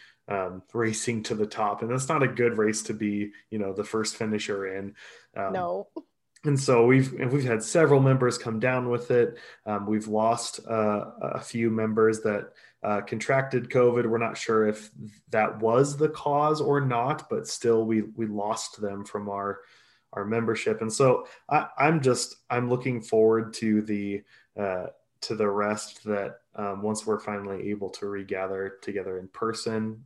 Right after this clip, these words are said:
Speaker 1: and, and, uh, maybe some good graces that God will bring in to shift the workload in a more, <laughs> uh, uh, doable,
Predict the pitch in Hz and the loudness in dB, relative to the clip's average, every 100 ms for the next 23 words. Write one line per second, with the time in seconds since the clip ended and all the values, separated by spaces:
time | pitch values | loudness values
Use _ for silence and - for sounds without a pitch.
0 | _ 107 101 95 - _ 101 98 98 98 | _ -12 -12 -12 -18 _ -10 -10 -8 -6
1 | 92 92 92 - _ _ - 117 135 185 | -6 -8 -14 -20 _ _ -8 -6 -6 -8
2 | - 165 160 143 147 151 139 135 123 143 | -6 -2 -2 -2 0 0 0 0 0 0
3 | 113 107 98 107 104 110 107 107 107 107 | -4 -2 -2 0 0 0 0 0 0 -2
4 | 107 104 101 98 - - - 110 110 - | -2 -2 -2 -2 -6 -10 -2 -2 -2 -14
5 | - - - - 107 98 107 - 110 98 | -20 -20 -20 -6 -4 0 -2 -2 -4 -2
6 | 98 95 98 98 98 101 107 107 - - | -2 -4 -8 -8 -4 0 0 -2 -10 -20
7 | - - 104 98 101 - - - - 113 | -20 -8 -6 -4 -6 -10 -10 -8 -8 -4
8 | 123 123 117 110 98 101 | 2 4 4 4 4 2